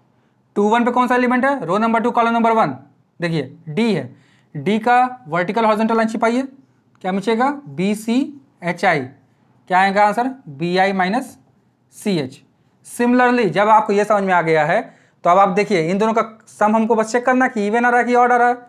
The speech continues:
तो अगर हमसे पूछा किसी ने, "ए टू थ्री बताइए", तो टू प्लस थ्री क्या आता है? ऑड, तो माइनस लग के ए एच माइनस बी, जी।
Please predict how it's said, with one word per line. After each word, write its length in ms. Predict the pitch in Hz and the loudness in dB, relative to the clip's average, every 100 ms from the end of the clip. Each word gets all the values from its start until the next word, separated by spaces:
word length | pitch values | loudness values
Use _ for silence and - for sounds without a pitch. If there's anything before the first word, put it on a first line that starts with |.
| _ _ _ | _ _ _
तो 60 | 180 | -2
अगर 140 | 180 | 2
हमसे 220 | 208 214 220 | 2 0 -2
पूछा 280 | 220 220 | -2 -2
किसी 220 | 214 220 220 | 0 0 0
ने, 140 | 220 | 0
"ए 240 | 208 208 | 0 0
टू 200 | 254 254 | 0 0
थ्री 160 | 233 254 | 0 0
बताइए", 380 | 247 254 254 185 - _ _ | 0 0 0 -2 -6 _ _
तो 60 | 165 | -12
टू 220 | 165 226 | -2 -2
प्लस 220 | 220 214 | 0 -2
थ्री 140 | 214 220 | -2 -2
क्या 140 | 240 | 0
आता 200 | 233 - | 0 0
है? 80 | 156 | -4
ऑड, 360 | 165 190 277 269 - _ _ - | 2 2 2 0 -14 _ _ -12
तो 60 | 165 | -4
माइनस 400 | 175 180 220 226 | 0 2 0 -2
लग 180 | 220 220 | -4 -2
के 80 | |
ए 300 | 233 202 190 | -2 0 0
एच 140 | 202 196 | -2 -2
माइनस 280 | 185 175 147 | -4 -4 -6
बी, 160 | 165 | -6
जी। 300 | 180 262 - | -4 -6 -8